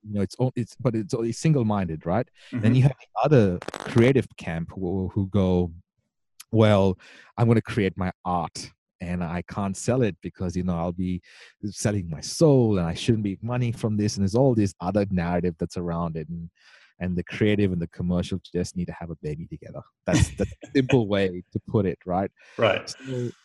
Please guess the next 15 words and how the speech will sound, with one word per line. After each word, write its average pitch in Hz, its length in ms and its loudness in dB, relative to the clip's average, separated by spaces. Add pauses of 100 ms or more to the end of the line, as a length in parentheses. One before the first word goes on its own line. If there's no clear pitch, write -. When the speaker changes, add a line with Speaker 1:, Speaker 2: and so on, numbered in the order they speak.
Speaker 1:
so 147 200 8
the 143 120 10
Amplify 143 380 4
process, 101 440 0
basically, 95 760 -2 (320)
what 147 160 8
it 101 160 2
does 92 340 0
is 85 480 -2
it 98 180 -6
builds, 135 300 6
it 117 120 -2
has, 127 280 0
it, 110 140 -2 (320)
it, 98 100 -8